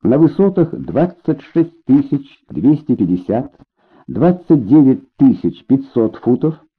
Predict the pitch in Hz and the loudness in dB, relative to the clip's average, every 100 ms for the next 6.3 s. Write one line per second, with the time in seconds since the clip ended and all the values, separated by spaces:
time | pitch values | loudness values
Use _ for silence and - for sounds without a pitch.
0 | _ _ _ _ - 98 135 147 139 - | _ _ _ _ -8 -2 2 0 -2 -2
1 | 190 147 90 - - 123 135 135 147 165 | 0 0 -2 -10 -2 0 0 0 2 4
2 | 160 156 - 160 143 71 73 127 139 147 | 4 0 -2 0 0 -2 -2 2 4 6
3 | 170 151 - 143 139 - 135 - 139 139 | 6 4 0 -2 -2 -2 -4 0 0 2
4 | 139 117 98 90 - _ _ _ 104 139 | 2 2 0 0 -4 _ _ _ 2 2
5 | 139 131 120 - 117 120 - - 82 127 | 2 -2 -2 0 2 2 0 -8 -4 2
6 | 202 185 | 2 2